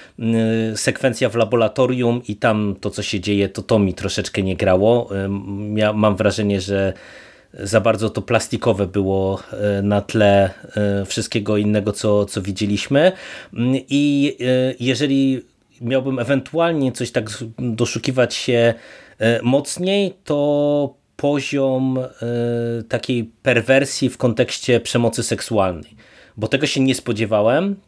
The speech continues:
e, że aż tyle tego dostaniemy, a tutaj jest tego dużo,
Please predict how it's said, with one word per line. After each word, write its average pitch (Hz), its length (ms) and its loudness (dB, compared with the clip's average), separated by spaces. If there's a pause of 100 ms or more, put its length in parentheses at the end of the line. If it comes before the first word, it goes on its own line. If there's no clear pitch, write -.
(120)
e, 117 560 -2
że 113 400 2
aż - 280 -2
tyle 127 280 2
tego 120 240 -4
dostaniemy, 113 640 -2
a 113 80 -2
tutaj 123 440 0 (100)
jest 131 360 0
tego 110 200 0
dużo, 113 520 0